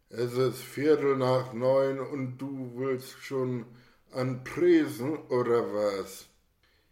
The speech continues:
Hafenmeister Heinz, ich will noch kein Bier,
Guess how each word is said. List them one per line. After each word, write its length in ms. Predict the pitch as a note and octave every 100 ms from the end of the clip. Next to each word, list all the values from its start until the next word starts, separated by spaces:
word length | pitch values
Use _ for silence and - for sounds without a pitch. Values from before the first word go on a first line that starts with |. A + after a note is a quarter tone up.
| _ _ _ _ _ _
Hafenmeister 1500 | - C#3 C#3+ C3 C#3 C#3 C3+ C3 C3+ C3 C3+ B2+ A#2+ C3 C3+
Heinz, 540 | C#3 C#3+ C#3 - - _ _ _ _
ich 460 | - E3+ F#3 F3+ F3
will 320 | G3+ A3 A3 G3+
noch 360 | F#3+ F#3+ -
kein 560 | - E3 D#3+ D3+ D3+ D3
Bier, 520 | D3 D3 C3 B2